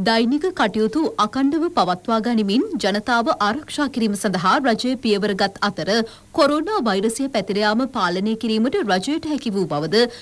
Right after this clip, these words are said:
ජනාධිපතිතුමා පෙන්වා දුන්නා. රාජ්‍ය හා පෞද්ගලික යාන්ත්‍රණය මුසු කර ගනිමින් විශේෂඥ උපදෙස් පිළිගනිමින් සැම විටම ක්‍රියා කළ යුතු බවද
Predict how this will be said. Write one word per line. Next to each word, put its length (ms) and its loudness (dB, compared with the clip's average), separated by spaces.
ජනාධිපතිතුමා 800 2
පෙන්වා 380 0
දුන්නා. 400 -2
රාජ්‍ය 480 0
හා 220 -4
පෞද්ගලික 580 -4
යාන්ත්‍රණය 680 0
මුසු 240 -4
කර 180 -4
ගනිමින් 480 -2
විශේෂඥ 520 -2
උපදෙස් 460 0
පිළිගනිමින් 720 0
සැම 320 2
විටම 260 0
ක්‍රියා 300 2
කළ 180 0
යුතු 200 -2
බවද 360 0